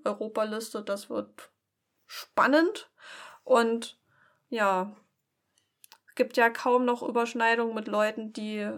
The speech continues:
jetzt im letzten Bufo waren. Viel neu. Mal gucken, mal gucken.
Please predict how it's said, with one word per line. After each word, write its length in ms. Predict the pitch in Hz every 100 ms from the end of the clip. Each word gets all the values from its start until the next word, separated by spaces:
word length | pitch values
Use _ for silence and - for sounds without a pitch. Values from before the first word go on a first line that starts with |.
| -
jetzt 360 | - 208 -
im 140 | - 208
letzten 720 | 208 214 - 220 220 220 226
Bufo 400 | 233 226 - 214
waren. 460 | 208 202 208 220 -
Viel 400 | - - 214 214
neu. 400 | 202 202 214 220 226 _ _
Mal 180 | 202 202
gucken, 280 | 226 226 233
mal 160 | 226
gucken. 360 | 233 247 202 185